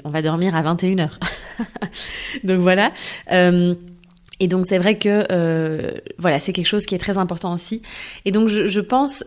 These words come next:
euh, qu'il y a cette possibilité en tout cas de, euh, valser entre les deux et à la fois d'avoir cette grande discipline et à la fois de, d'in-, d'ins-, d'insérer vraiment cette notion de fluidité, de flow, de, euh,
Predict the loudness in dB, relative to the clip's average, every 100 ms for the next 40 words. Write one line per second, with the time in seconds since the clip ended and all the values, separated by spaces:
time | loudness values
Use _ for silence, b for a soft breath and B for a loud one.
0 | -2 0 0 0 -2 -4 -6 -10 -14 -4
1 | 2 2 2 0 0 2 2 0 0 -2
2 | -2 -2 0 -2 0 2 0 -2 -2 0
3 | 2 2 0 0 -2 2 2 2 2 0
4 | -2 -2 -2 0 2 0 2 -2 0 2
5 | 4 2 -2 0 2 2 2 0 -2 -2
6 | 0 0 -2 -4 -2 -2 -2 B B B
7 | 0 4 6 4 0 0 0 0 -4 -4
8 | -2 0 0 0 0 -2 -2 -4 -4 -2
9 | -2 0 0 2 2 2 -2 B B -6
10 | -2 0 0 0 0 0 0 0 0 -2
11 | -2 -2 -2 -2 -2 -2 -4 -2 2 2
12 | 2 2 2 2 0 -2 -2